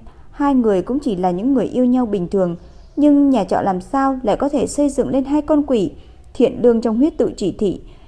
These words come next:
đó là bẫy rập quá mức rõ ràng rồi. Một khi ly khai tầng hầm ngầm, chỉ sợ chính là đại sai khác giới với hộ gia đình. Lý ẩn giơ cổ tay nhìn lên đồng hồ rồi hỏi, "Nói cho ta biết, thời điểm cụ thể phong thư này được tống xuất."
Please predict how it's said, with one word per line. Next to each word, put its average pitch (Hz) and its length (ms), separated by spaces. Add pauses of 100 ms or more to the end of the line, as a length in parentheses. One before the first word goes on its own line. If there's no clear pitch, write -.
(140)
đó 185 280
là 254 120
bẫy 196 180
rập - 220
quá 208 140
mức 285 180
rõ 262 180
ràng 196 260
rồi. 180 240 (480)
Một 196 240
khi 214 240
ly 208 160
khai 214 200
tầng 185 240
hầm 175 240
ngầm, 170 200 (400)
chỉ 208 160
sợ 202 300 (180)
chính 226 280
là 233 100
đại 180 180
sai 196 200
khác 254 200
giới 214 340 (120)
với 262 100
hộ 277 160
gia 254 180
đình. 202 260 (580)
Lý 214 140
ẩn 175 320
giơ 214 160
cổ 202 200
tay 220 200
nhìn 196 220
lên 220 160
đồng 175 180
hồ 180 160
rồi 170 160
hỏi, 170 260 (880)
"Nói 180 240
cho 262 120
ta 220 140
biết, 262 220 (420)
thời 202 160
điểm 180 220
cụ 147 180
thể 190 200
phong 247 220
thư 254 160
này 196 140
được 165 180
tống 202 160
xuất." 320 200